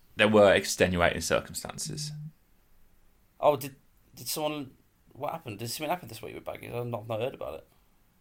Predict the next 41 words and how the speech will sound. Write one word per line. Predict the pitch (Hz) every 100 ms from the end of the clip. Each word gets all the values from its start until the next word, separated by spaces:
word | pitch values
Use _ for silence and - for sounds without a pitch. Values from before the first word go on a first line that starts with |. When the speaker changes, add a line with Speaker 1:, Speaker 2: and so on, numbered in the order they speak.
| _ _ - 110
Speaker 1:
Uh, |
yeah, | 113 110 120
apparently. | 107 110 110 - 95 -
Well, | 98
I | 95
mean, | 90 87
Speaker 2:
<laughs> | -
Speaker 1:
it | 85
was, | -
it | -
was | 104
just | 131 127
a | 90
sacking | 98 - 92
and | 90
a | 87
hiring | 90 87 85
of | 82
a |
manager. | 82 87 82 82
Don't | 87 82
worry. | 85 82
Speaker 2:
Well, | 110 110 107
it | 104
was, | 104 98 110 110 - -
Speaker 1:
Um, | 127 113 -
<laughs> |
Speaker 2:
and | 135
I | 139 151
thought | 131 135
my | 127 151
beat | 147 123
was, | 110 113
<laughs> | 123 123 170
I | 156
thought | - 139 120
my | 151
week | 143 131 127 -
was | 120
busy. | 123 107 104 - - - - - - -
Speaker 1:
Yeah, | - 120 104